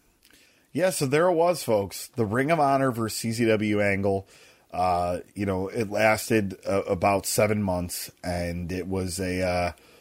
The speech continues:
it was a huge angle for a lot of careers, huge angle for both promotions, and something I don't think gets talked about enough. And two thousand six Ring of Honor needs to be talked about more, just in general,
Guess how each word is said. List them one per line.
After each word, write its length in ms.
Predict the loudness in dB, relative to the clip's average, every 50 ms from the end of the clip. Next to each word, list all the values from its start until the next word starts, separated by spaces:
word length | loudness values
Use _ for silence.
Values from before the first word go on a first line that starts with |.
| _ _ -20 _ _ -4
it 80 | -2 0
was 160 | 0 0 -2
a 60 | -2
huge 260 | -2 0 0 2 2
angle 220 | 2 2 2 2 2
for 100 | 2 2
a 60 | 2
lot 160 | 2 2 0
of 80 | -2 -4
careers, 280 | -4 -4 -4 -4 -2
huge 200 | -2 -2 0 0
angle 180 | 0 -2 -2 -4
for 140 | -4 -4 -2
both 260 | -2 -2 -4 -4 -6
promotions, 720 | -6 -6 -4 -2 -2 -4 -4 -6 -6 -6 -8 -8 -10 -14 -16 -20 -20 -20 -20 -8 0
and 180 | 0 2 2 2
something 280 | 0 0 0 0 0
I 60 | 2
don't 200 | 2 2 0 0
think 140 | 0 -2 -2
gets 160 | -2 -4 -4
talked 260 | -4 -2 -2 -2 -2 -2
about 200 | -4 -4 -4 -2
enough. 260 | -2 -4 -4 -4 -6
And 180 | -8 -10 -4
two 140 | -2 0 2
thousand 320 | 4 4 4 4 2 -2 0
six 240 | 0 0 0 0
Ring 140 | -2 -2 0
of 80 | 2 4
Honor 260 | 4 4 2 2 0
needs 200 | 0 -2 -2 -2
to 40 | -4
be 100 | -6 -4
talked 300 | -2 -2 -2 -2 -4 -4
about 320 | -4 -4 -4 -4 -4 -4
more, 540 | -2 -2 0 0 0 0 0 0 -2 -4 -6 -12 -18 -20 -20 _ -6
just 220 | -4 -4 -4 -4
in 120 | -6 -6 -4
general, 460 | -4 -4 -4 -4 -4 -6 -6 -8